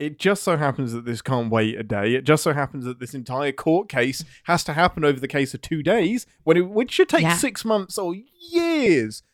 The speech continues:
Speaker 1: to get through
Speaker 2: Yeah.
Speaker 1: something as complex as this. It isn't getting decided in an afternoon. Most likely, Maddox, being the litigious bastard he is, would have appealed this decision and it would have gone through another round of court, but they gotta simplify it down for the episode. They gotta get to,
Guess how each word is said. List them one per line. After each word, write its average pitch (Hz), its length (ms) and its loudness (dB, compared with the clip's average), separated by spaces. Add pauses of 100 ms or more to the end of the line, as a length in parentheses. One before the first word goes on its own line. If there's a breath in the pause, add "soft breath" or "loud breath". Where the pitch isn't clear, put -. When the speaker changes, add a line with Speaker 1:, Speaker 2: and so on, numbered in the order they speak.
(140)
Speaker 1:
to 185 120 -2
get 151 280 2
through 170 220 0
Speaker 2:
Yeah. 170 160 4
Speaker 1:
something 147 280 0
as 123 100 0
complex 117 460 -6
as 110 100 -10
this. 123 240 -4
It 220 120 -4
isn't 269 180 2
getting 208 220 0
decided 160 560 -2 (260)
in 156 120 0
an 139 100 4
afternoon. 113 640 -2 (260 soft breath)
Most 196 340 2
likely, 196 480 0
Maddox, 170 520 -2
being 151 280 0
the 135 80 4
litigious 131 400 0
bastard 139 460 0
he 120 240 0
is, 143 320 2 (300)
would 151 140 4
have 143 160 2
appealed 208 540 -2
this 143 220 -2
decision 131 500 -2
and 156 120 0
it 165 80 -2
would 165 100 4
have 139 100 0
gone 139 180 -2
through 135 280 0
another 151 580 2
round 107 280 -6
of - 140 -20
court, - 420 -12 (160)
but 170 440 -2 (160)
they 240 100 -2
gotta 302 240 2
simplify 294 560 -6
it - 160 -12
down 269 260 -6
for 254 140 -12
the 285 140 -6
episode. 175 600 -6
They 156 80 -4
gotta 214 180 -2
get 208 260 -4
to, 202 180 0